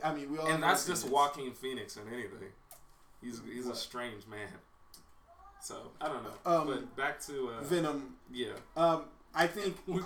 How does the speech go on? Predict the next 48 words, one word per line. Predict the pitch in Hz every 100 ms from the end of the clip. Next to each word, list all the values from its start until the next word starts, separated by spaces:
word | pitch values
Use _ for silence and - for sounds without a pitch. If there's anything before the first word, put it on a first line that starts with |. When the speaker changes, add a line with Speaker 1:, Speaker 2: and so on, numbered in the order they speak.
| - 151
Speaker 2:
we | 147
got | 143 135 -
one. | 135 123
<laughs> | -
M. | -
Night | 139 123
Shyamalan. | - 120 113 110 101 170 - -
Speaker 1:
<laughs> | - - - 233 226 -
I | 170
Speaker 2:
Oh, | 175
Speaker 1:
think | 214 -
Speaker 2:
because | 185
Speaker 1:
that | 147
Speaker 2:
of | 120
the |
life | 117 - -
stuff. | - 190
Speaker 1:
Yeah, | 202 127
Speaker 2:
Yeah. | 131
Speaker 1:
yeah. | 147 113 - - 175 170
Yeah, | 131
no, | 139
we | 139
got | 135 -
there. | 117 123
It, | 127
Speaker 2:
Yeah. |
Speaker 1:
it | 151 170
made | 143
sense. | - 131 131 -
Um, | 170 170 156 143 135 - - - - -
but | 175
yeah, | 170 139 -
please, | 214 196 160 131 110 - -
uh, | 151 135 135
if, | 147 143 - -
if | 156 -
you're | 151
gonna | 170 165 151 147
make | 143 127
this | 123
Venom | - 131 120
movie, | 117 117 117
like, | 120 117 - - -
get, | 160 156 - - - -
call | - 160 160
Kevin | 165 135
Feige | 135 127 123 117 117